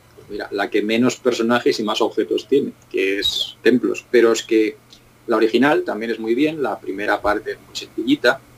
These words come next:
es ideal para iniciarse. La segunda, más complicadilla, pero bueno, si yo tengo que elegir una, la espacial, pues con su temática y todo esto, pero nada, si yo tengo que elegir una, yo me quedo con el Jabato.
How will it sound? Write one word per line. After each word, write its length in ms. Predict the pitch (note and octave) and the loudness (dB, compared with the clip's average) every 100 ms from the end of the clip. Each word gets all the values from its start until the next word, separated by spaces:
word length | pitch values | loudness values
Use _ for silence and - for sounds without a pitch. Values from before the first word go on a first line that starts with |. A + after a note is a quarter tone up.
| - - | -20 -20
es 100 | - | -8
ideal 340 | G2+ F#2+ G#2+ - | -4 0 -2 0
para 180 | G2+ | 0
iniciarse. 540 | G2 G#2+ B2 C3 C3 D3 - - - _ _ _ _ _ _ - | 0 2 2 2 -2 -6 -12 -20 -20 _ _ _ _ _ _ -10
La 140 | A2 G2 | -4 -2
segunda, 800 | G2+ F#2+ A2+ A2+ A#2+ B2 C3+ - - - - _ _ _ _ _ _ _ _ _ _ _ _ - | 0 0 0 2 4 4 4 -2 -18 -20 -20 _ _ _ _ _ _ _ _ _ _ _ _ -10
más 280 | G#2+ G#2+ - | -6 -6 -6
complicadilla, 840 | G#2 G#2+ G#2+ A#2 D3 E3 D#3 F3 | -6 -4 0 6 6 6 4 4
pero 180 | C3 A2+ | 2 2
bueno, 180 | A#2+ - | 0 -4
si 160 | - C#3+ | -2 2
yo 80 | |
tengo 160 | D#3 D#3 | 2 2
que 80 | C#3+ | 0
elegir 300 | B2+ B2+ B2+ | 0 0 0
una, 280 | D#3 G#3 G#3+ - | 0 -4 -8 -18
la 60 | G2+ | -16
espacial, 580 | - F2 A2+ A#2 C3+ | -12 -4 0 2 0
pues 220 | B2+ G#2 - | -2 -6 -6
con 340 | - F#2 F#2 | -14 -14 -16
su 100 | - | -12
temática 680 | F#2 F2+ F#2 A2 A2 - A2 | -10 -2 0 0 -2 -2 -4
y 80 | A2 | -2
todo 300 | A2 G#2 A2 | -2 -2 -2
esto, 280 | A2+ A2+ A#2+ | 0 0 0
pero 160 | G#2 - _ _ - | -2 -4 _ _ -4
nada, 180 | - - | -2 0
si 140 | A2+ | -2
yo 40 | A#2+ | 0
tengo 140 | B2 | 2
que 60 | B2 | 2
elegir 300 | A#2+ A#2+ A#2 | 4 2 2
una, 280 | C3 C#3+ B2+ | 0 -4 -4
yo 260 | A2 G#2 | -2 -2
me 120 | G#2+ | -4
quedo 220 | G2+ G#2 G#2 | -6 -6 -4
con 140 | G#2 | -6
el 60 | F#2+ | -8
Jabato. 380 | - F#2+ - | -6 -8 -8